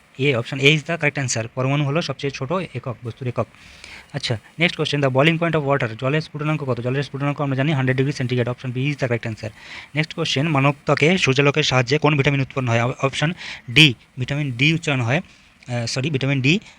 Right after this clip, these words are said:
আহ, উৎপন্ন হয় মানুষের ত্বকে সূর্যালোকের সাহায্যে। আহ, তাহলে option D is the correct answer। নেক্সট কোশ্চেন, ওজোন স্তর আমাদের রক্ষা করে,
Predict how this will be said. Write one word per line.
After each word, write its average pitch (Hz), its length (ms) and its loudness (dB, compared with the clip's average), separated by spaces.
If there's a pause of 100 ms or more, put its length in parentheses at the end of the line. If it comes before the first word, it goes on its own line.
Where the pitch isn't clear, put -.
(140)
আহ, 127 140 -10
উৎপন্ন 143 320 0
হয় 135 260 -2 (100)
মানুষের 127 360 -4 (300)
ত্বকে 139 240 -2 (180)
সূর্যালোকের 127 400 -4
সাহায্যে। 139 380 0 (140)
আহ, 117 140 -10
তাহলে 139 300 0
option 123 260 -2
D 117 60 -2
is 151 240 -2
the 120 100 -8
correct 151 240 -2
answer। 110 200 -6 (400)
নেক্সট 175 180 0
কোশ্চেন, 143 260 0 (960)
ওজোন 170 180 4
স্তর 143 240 0
আমাদের 139 220 2
রক্ষা 131 180 -2
করে, 131 200 -2